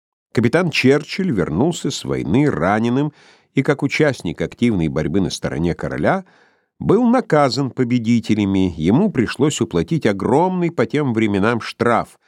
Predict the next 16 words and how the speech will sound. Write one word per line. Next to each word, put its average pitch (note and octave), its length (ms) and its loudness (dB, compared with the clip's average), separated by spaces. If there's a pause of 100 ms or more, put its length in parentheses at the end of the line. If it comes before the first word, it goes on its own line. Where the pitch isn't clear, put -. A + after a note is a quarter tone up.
(280)
четыреста B2+ 800 2
сорок G#2 520 -2
шесть - 460 -2
фунтов E3 480 0
восемь G#2+ 540 -2
шиллингов. - 920 -4 (800)
Дом G3 400 2
Черчилля D#3+ 640 0
был A2 260 0
разорён. D#2 640 -2 (800)
В A#2+ 120 -8
довершение C#3+ 720 2
всего C3 360 0
поместье A2+ 640 -2
семьи A2 480 0
Дрейк D#3 680 -2